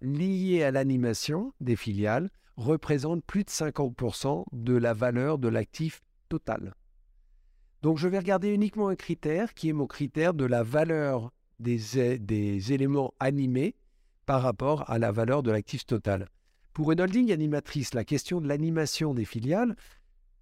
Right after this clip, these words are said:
premier cas simple. J'ai une holding animatrice qui détient deux filiales qui ont une valeur de quarante et quarante et qu'elle anime. Il n'y a pas de problème.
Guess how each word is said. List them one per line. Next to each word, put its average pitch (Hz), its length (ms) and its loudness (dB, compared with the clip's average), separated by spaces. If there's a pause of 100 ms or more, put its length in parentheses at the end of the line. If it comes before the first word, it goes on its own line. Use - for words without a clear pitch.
premier 170 300 2
cas 180 220 0
simple. 120 480 -2 (520)
J'ai 123 160 2
une 147 100 2
holding 139 340 2
animatrice 120 640 0
qui 151 160 -2
détient 139 400 0
deux 147 160 2
filiales 139 800 0 (160)
qui 127 160 2
ont 123 80 4
une 123 120 2
valeur 131 300 4
de 117 80 2
quarante 127 400 0
et 117 80 -2
quarante 120 340 0
et 156 60 0
qu'elle 139 220 2
anime. 117 380 2 (600)
Il 104 40 -4
n'y 98 40 -2
a 95 60 -4
pas 123 100 0
de - 100 -6
problème. 139 440 -2